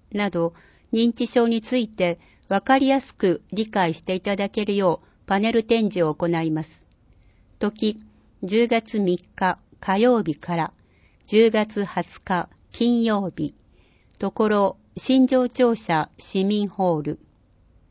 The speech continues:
第三弾、認知症サポーター養成講座を開催します。認知症について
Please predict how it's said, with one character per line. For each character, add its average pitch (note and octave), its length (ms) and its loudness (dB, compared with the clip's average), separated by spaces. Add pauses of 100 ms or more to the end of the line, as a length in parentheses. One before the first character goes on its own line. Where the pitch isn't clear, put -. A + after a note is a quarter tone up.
(680)
第 A3 220 4
三 G#3+ 320 0
弾、 D#3 280 -2 (680)
認 A#3+ 220 2
知 B3 160 -4
症 A#3 260 0
サ A3 200 -2
ポ G#3 180 0
ー F#3 100 -2
タ D3+ 320 -4 (120)
ー - 40 -6
養 A3+ 160 2
成 B3+ 260 2
講 B3 260 2
座 E3+ 160 0
を D3+ 40 -6
開 F3+ 220 -2
催 F#3+ 240 -4
し - 200 -8
ま F3 160 -2
す。 - 220 -20 (960)
認 B3 200 2
知 B3+ 120 -2
症 B3 240 4
に B3 140 0
つ - 160 -4
い A#3 100 0
て F3 360 -4